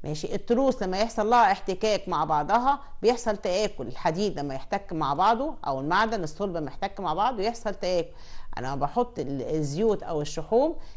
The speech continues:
ده عشان خاطر تمنع لي تآكل ال-، ال-، التروس او تآكل الاجزاء المعدنية في القماش في الماكينة. عندي ايه تاني؟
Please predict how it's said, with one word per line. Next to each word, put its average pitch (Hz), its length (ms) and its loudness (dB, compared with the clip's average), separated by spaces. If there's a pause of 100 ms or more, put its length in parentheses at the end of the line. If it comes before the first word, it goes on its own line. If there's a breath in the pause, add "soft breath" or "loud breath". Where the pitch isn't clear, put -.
(120)
ده 190 100 4
عشان 202 280 4
خاطر 214 280 0
تمنع 185 460 0
لي 208 120 0
تآكل 202 720 0 (200)
ال-، 175 380 -2 (640)
ال-، 147 800 0
التروس 170 440 2
او 202 180 0
تآكل 202 640 -2 (360 soft breath)
الاجزاء 151 720 0
المعدنية 165 800 0
في 185 400 -2 (100)
القماش 165 640 -6 (100)
في 220 300 0
الماكينة. 160 800 0 (840 soft breath)
عندي 233 320 4
ايه 226 160 2
تاني؟ 214 400 4